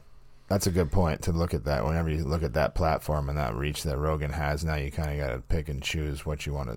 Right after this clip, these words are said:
say, and it's a weird spot to be in. I'm sure everybody's coming at you the whole time. <laughs>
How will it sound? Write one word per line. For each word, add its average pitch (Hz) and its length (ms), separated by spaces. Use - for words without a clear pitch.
say, 76 440
and 58 100
it's - 120
a 73 60
weird 73 280
spot 80 400
to 71 60
be 76 220
in. 65 160
I'm 60 120
sure 71 200
everybody's 65 460
coming 76 280
at 64 280
you 57 160
the - 40
whole 73 180
time. 62 380
<laughs> - 60